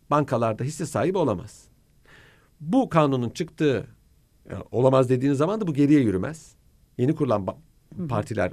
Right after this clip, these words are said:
Speaker 1: olamaz veya şimdiden sonra olamazlar. Şu olabilir ancak, e, bu tarihte elinde banka hissesi bulunduran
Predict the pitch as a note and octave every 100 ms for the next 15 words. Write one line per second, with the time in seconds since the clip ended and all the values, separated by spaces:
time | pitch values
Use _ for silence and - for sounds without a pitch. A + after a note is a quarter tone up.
0 | - _ - - - - - G#2 D3 G#3
1 | - _ _ C3+ G#2 - - D#3+ F3 D#3+
2 | B2+ G2 F#2+ F2+ F2 F3 - - _ _
3 | - - - _ _ _ _ _ - C4
4 | A3 D#3 A#2+ A2+ F#2+ A#2+ G#3+ C4+ - -
5 | C#3+ C3+ B2+ C3+ _ _ - C#4 G3+ D#3
6 | B2 - A2+ E3+ F3+ E3+ D3 D3+ G3 F#3
7 | C3+ B2 C#3 C3+ C3+ B2 A#2 G2